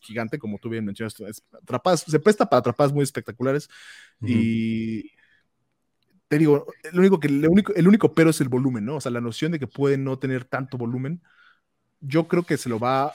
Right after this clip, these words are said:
Speaker 1: yo creo que esta es de esas cosas donde creo que el talento va a forzar la mano del equipo para que él vea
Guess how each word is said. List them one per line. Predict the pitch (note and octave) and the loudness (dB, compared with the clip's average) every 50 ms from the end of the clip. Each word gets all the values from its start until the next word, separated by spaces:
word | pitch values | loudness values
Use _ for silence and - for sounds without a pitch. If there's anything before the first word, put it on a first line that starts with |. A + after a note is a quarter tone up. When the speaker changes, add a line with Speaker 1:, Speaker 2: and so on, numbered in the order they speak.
| - - | -8 0
Speaker 1:
yo | D3+ G3 | 2 2
creo | G3 - B3 G#3+ | 2 2 0 0
que | A#3+ - - | -2 -6 0
esta | - F3 E3 A#3+ | 0 4 4 6
es | G3+ | 6
de | G3 | 6
esas | G3 F#3+ F3+ | 4 2 0
cosas | - - F3 F3+ F3 | -2 0 0 0 0
donde | E3+ C#3+ B2 | 0 -2 -2
creo | A#2 - D3 D#3+ | -2 -2 -4 -2
que | - F3 | -2 -4
el | E3 D3+ | -6 -4
talento | - B2 A#2 B2+ C#3+ D#3+ D#3 - A3 B3+ - _ _ | -4 -4 -2 -2 -2 -2 -2 -4 -6 -6 -8 _ _
va | C#3 C3 C3 C3+ | -12 -8 -6 -6
a | C#3 | -6
forzar | - C#3+ B2 A#2 - C#3 C3 C3 | -6 -10 -10 -8 -8 -8 -8 -6
la | C3 A#2 A2+ | -6 -6 -4
mano | A2+ A#2 A#2+ B2 B2+ B2+ B2 A#2 | -4 -4 -4 -4 -6 -6 -6 -6
del | A#2 G#2 G2 | -6 -8 -8
equipo | G2 - - C3+ B2+ - D3 C#3+ C#3+ | -10 -8 -8 -8 -6 -4 -6 -8 -6
para | - - A2 G#2 G2 | -8 -8 -8 -8 -8
que | - _ - G#2+ - - _ _ _ _ _ | -10 _ -14 -14 -14 -14 _ _ _ _ _
él | C3+ C3+ C3+ C3 | -2 -2 0 -2
vea | B2+ B2 B2+ B2 A#2 | -2 -2 -2 0 0